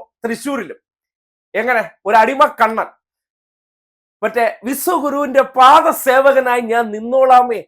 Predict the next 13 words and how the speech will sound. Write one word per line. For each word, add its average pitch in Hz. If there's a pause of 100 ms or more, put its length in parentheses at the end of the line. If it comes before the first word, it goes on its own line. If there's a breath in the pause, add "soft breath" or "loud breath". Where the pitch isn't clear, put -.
(320)
എന്ത് 302
ഊളത്തരം 277
അങ്ങേര് 254
കാണിച്ചാലും 254
അതിനെ 233
ഞാൻ 233 (440)
പൂവാരിയിട്ട് 285 (300)
പൂജിച്ചോളാമെന്ന് 254 (220)
ശപഥം 277
ചെയ്ത് 254
കിടക്കുന്ന 208
വ്യക്തി. 160 (560)
അങ്ങനെ 320